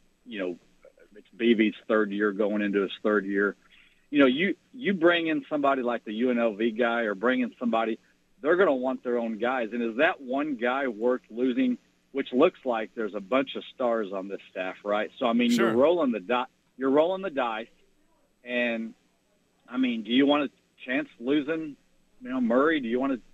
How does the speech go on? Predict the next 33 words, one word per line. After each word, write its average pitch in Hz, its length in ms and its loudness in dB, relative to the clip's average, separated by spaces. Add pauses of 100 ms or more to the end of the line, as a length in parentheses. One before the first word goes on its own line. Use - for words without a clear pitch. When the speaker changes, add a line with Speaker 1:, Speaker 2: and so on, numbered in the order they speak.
(400)
Speaker 1:
you 120 120 -10
know, 120 240 0
possibly 131 480 0
lose, 131 320 4 (160)
you 131 100 -4
know, 123 140 0 (100)
Seth 123 220 2
Luttrell, 131 380 -2
these 120 220 0
guys 127 340 0
for 113 140 0
one 123 260 2
guy 117 260 0
that 104 180 -6
may 113 160 0
not 120 240 0
work 117 280 -4
out? 123 260 0 (460)
And 117 100 0
I 123 60 6
realize 131 420 2 (240)
the 117 80 -10
other 139 160 -2
guys 131 320 -2
may 127 100 -4
not 127 240 -2
work 120 240 -4
too, 147 220 -2
but 120 120 0
I 135 120 0
think 156 260 -6
continu-, 123 500 -2 (640)
ju-, 190 140 0